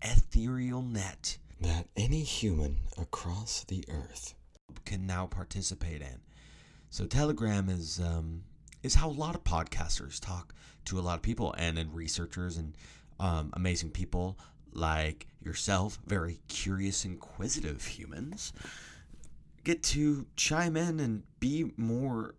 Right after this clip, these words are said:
immersive in this big, deep dive of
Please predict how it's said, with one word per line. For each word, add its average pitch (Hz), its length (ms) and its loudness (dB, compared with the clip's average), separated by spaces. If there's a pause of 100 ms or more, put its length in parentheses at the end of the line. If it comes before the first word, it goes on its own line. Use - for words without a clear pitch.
(200)
immersive 101 720 -2 (120)
in 90 460 -2
this 82 480 -6 (300)
big, 90 400 -4 (280)
deep 85 360 -6
dive 78 500 -2 (400)
of 80 220 -4